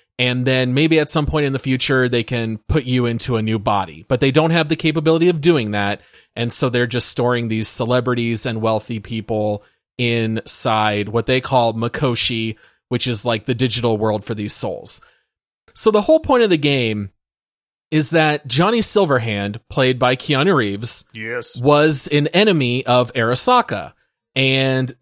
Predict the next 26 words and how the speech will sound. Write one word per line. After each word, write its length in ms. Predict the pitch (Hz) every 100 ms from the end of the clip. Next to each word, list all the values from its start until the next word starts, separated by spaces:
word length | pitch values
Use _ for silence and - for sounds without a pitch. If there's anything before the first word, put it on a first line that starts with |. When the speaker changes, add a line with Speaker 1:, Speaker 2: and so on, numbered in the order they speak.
| 117
Speaker 1:
Johnny 360 | 123 233 349
was 180 | 196 160
basically 480 | - 294 - 262 175
a 60 |
terrorist 640 | 143 185 160 101 110 - -
and 220 | 127 131
goes 320 | 123 135 135
to 100 | -
bomb 540 | 127 131 127 127 127 135
the 120 | 131
crap 360 | 139 143 123 120
out 140 | 120 117
of 60 |
Arasaka. 800 | 113 131 156 - 101 - 107 110 -
<laughs> 60 | - - _
And 140 | 143 160
so 160 | -
he 180 | 180 202
gets 260 | 208 214 -
caught. 420 | - 131 120 120 -
They 160 | 127 131
use 340 | 127 131 123
Soul 300 | - 170 156
Killer 480 | - 160 151 151 127
on 160 | 143
him, 460 | 160 131 113 113 110